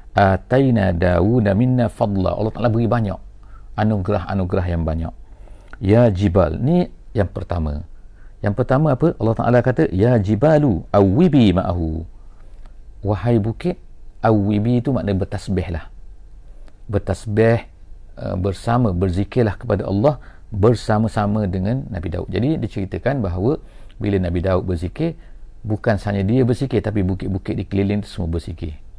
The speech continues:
Jadi maknanya kehebatan, eh, Nabi Daud, Allah Ta'ala beri kepada Nabi Daud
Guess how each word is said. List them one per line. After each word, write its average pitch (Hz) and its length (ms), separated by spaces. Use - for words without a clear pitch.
Jadi 98 160
maknanya 107 400
kehebatan, 90 560
eh, 78 160
Nabi 90 240
Daud, 85 160
Allah 85 180
Ta'ala 80 160
beri 87 220
kepada 92 240
Nabi 82 160
Daud 90 260